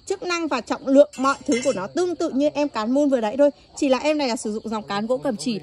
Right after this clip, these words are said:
Bác nào mà mình thích dòng gỗ cầm chỉ sáng sủa hơn thì mình sử dụng con gỗ cầm chỉ cho em. Còn mình là người trầm tính hơn thì mình chuyển sang dòng gỗ mun cho em. Em này cũng có giá là bốn trăm hai mươi nghìn một em các bác nhá.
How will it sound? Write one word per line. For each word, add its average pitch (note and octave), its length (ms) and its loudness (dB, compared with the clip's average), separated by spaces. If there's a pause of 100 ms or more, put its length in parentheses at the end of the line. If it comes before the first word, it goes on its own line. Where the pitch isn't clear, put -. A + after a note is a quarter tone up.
(260)
Bác B4+ 240 0
nào D#4 200 2
mà A3 140 2
mình G#3 180 -2
thích G#4 180 -2 (140)
dòng A3+ 200 -2
gỗ B3+ 120 0
cầm B3+ 180 -2
chỉ G3+ 200 -4
sáng F4 260 -2 (100)
sủa C#4+ 160 4
hơn D#4 220 4 (360)
thì D4 160 4
mình C#4 160 6
sử A3 160 -2
dụng A#3 200 -2
con D4 180 2
gỗ D4 120 4
cầm C4 180 -2
chỉ G3+ 200 -8
cho C#4 80 2
em. C#4+ 100 2 (260)
Còn C4+ 320 2
mình C#4+ 200 6
là C#4 60 2
người C#4 180 6
trầm C4+ 240 0
tính C#4+ 280 -4
hơn F#4 240 0
thì A#3+ 120 -4
mình A#3 220 0
chuyển G3+ 220 0
sang B3 160 -2
dòng A3+ 200 -2
gỗ A3 120 0
mun C#4 240 0
cho C#4 120 -2
em. C#4 140 4 (280)
Em F4 200 -2
này C4+ 140 0
cũng - 100 -10
có G3 140 -4
giá F#3+ 180 -8
là A3+ 180 -4 (320)
bốn G#3+ 260 2
trăm E4+ 300 -4
hai D4+ 180 0
mươi C#4+ 100 2
nghìn A#3+ 240 2
một G3 140 -4
em A#3+ 300 -2
các B3 100 -4
bác C4+ 100 -4
nhá. D4 160 -2